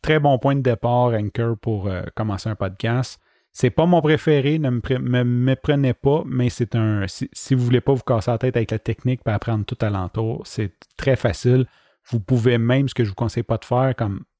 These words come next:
installer l'apps puis cliquer record sur votre téléphone puis juste parler dans votre téléphone puis l'envoyer live, là. C'est, c'est comme aussi simple que ça. On se crée un compte, on clique record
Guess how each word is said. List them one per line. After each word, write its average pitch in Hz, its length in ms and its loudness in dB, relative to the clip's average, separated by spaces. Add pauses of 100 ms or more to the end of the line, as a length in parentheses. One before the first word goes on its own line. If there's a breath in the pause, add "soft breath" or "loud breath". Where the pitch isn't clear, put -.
(200)
installer 131 400 4
l'apps 117 460 0
puis 110 180 -6
cliquer 127 340 -2
record 123 560 2
sur 123 100 0
votre 107 200 -4
téléphone 117 440 -2
puis 113 120 -6
juste 107 220 -4
parler 117 280 -2
dans 107 140 -4
votre 101 160 -4
téléphone 104 440 -4
puis 101 120 -8
l'envoyer 95 360 -4
live, 92 400 -8
là. 113 60 -14 (480 loud breath)
C'est, 104 300 -6
c'est 101 160 -12
comme 107 280 -2 (120)
aussi 120 320 2
simple 110 280 0
que 107 140 -2
ça. 110 240 -2
On 110 140 0
se - 80 -8
crée 117 100 0
un 113 140 4
compte, 123 360 0
on 104 280 0
clique - 240 -6
record 110 400 0